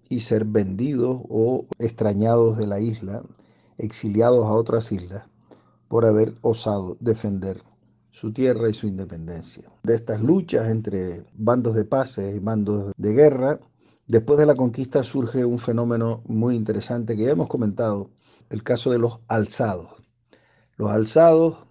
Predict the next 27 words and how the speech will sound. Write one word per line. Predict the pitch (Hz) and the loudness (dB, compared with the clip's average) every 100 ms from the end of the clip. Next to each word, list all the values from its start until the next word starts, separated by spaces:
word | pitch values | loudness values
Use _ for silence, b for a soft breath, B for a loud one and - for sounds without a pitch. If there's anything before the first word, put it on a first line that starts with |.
| _ | _
son | - 135 147 | -4 2 2
pequeños | - 120 131 135 127 | 2 2 2 4 2
grupos | 139 151 - 127 127 _ _ - | 4 2 2 -2 -2 _ _ -10
de | 117 127 131 | 0 2 4
guanches | 120 113 120 123 113 120 113 113 | 2 2 2 2 0 0 0 0
rebeldes | 123 143 127 110 117 - _ _ | 2 4 4 0 -4 -8 _ _
que | - 135 151 160 | 0 6 6 6
huyen | 147 139 139 131 | 2 2 2 2
a | 113 | 0
las | 95 | 0
montañas. | 107 104 117 98 90 - | -2 0 -2 -4 -6 -8
Tenerife | 101 98 117 113 127 120 - - | -6 -2 -2 0 -2 -2 -8 -6
tiene | 113 | -4
un, | 113 117 - | -2 -4 0
una | 127 120 | 2 2
zona | 117 120 113 | 0 0 4
montuosa | 110 107 107 107 - 123 - | 4 2 2 0 0 -2 -2
extraordinaria | 113 117 110 101 104 110 120 117 | -6 -2 -2 0 -2 -2 0 0
para | 110 107 | 0 -2
poder | 104 95 104 107 - b b b b | -4 -4 -2 -2 -6 b b b b
esquivar | 120 113 117 101 123 139 131 - - | -4 -4 -2 0 4 4 2 -8 -8
la | 104 101 | -6 -6
presión | 98 95 123 120 107 | -8 -6 -2 0 0
de | |
los | 98 95 | -2 -2
nuevos | 107 110 98 | -2 0 -2
dueños. | 107 107 98 95 | -4 -4 -4 -10